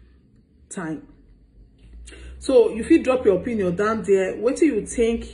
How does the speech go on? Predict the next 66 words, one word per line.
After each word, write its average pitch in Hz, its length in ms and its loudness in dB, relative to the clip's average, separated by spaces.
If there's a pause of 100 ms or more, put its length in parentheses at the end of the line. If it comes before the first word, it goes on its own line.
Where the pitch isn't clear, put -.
(160)
about 202 300 -2
this 220 280 -10
man 196 340 -2
wey 208 100 4
take 202 240 0
bring 196 140 -4
this 190 160 -4
video 175 240 -4
come 196 260 -8
out? 185 180 -6
E 196 60 -8
do 247 240 -6
wrong 233 180 -2
or 185 140 -2
e 185 80 -2
no 208 180 -4
do 202 120 -4
wrong? 185 180 -4
The 175 80 -4
way 214 120 2
that 175 140 0
they 175 60 -4
insult 190 300 -6
am 190 100 -6
say 202 320 2 (180)
whether 202 220 -2
no 202 140 -2
be 170 120 -4
mine 180 360 -4
be. 170 180 -8 (300)
And 180 100 -8
some 226 100 0
people 233 140 4
dey 208 120 8
talk 233 160 -2
say 220 140 -4
the 190 100 -6
way 240 180 -4
men 233 300 2
and 202 160 0
men 247 200 2
now 233 140 0
dey 185 100 2
cry 214 240 -2
come 226 200 -6
out 190 120 -4
for 160 80 -4
social 220 300 -2
media, 185 260 -2
dey 165 100 -4
talk 214 220 -6
about 190 240 -2
their 175 140 -4
marriage. 196 400 4
Before 233 220 -4
na 202 120 -2
we 254 160 0
women, 214 460 -2 (360)
na 180 240 -2
we 214 240 -2
dey 190 160 2
shout, 208 400 -4
so 175 320 -2
you 240 120 0
know, 269 380 -2 (300)
when 294 600 2